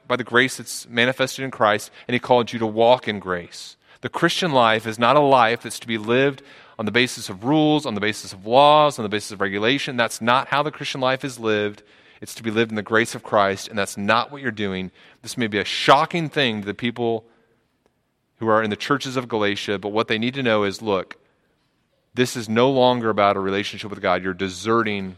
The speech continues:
God relationally. That's what's taking place. So the first thing I want you to grasp is this about how the Christian life is to live, be lived out. It's to be lived out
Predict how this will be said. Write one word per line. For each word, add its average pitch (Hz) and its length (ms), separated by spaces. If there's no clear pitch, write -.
God 87 580
relationally. 85 640
That's - 520
what's - 200
taking 90 320
place. - 560
So - 60
the 120 60
first 180 460
thing 151 220
I - 20
want 123 260
you 123 60
to 107 60
grasp 98 640
is - 320
this 120 360
about 113 160
how 117 100
the 110 80
Christian 120 360
life 104 280
is 107 100
to - 80
live, 101 280
be 104 100
lived 98 220
out. 90 100
It's - 80
to - 80
be 107 60
lived 107 160
out 98 180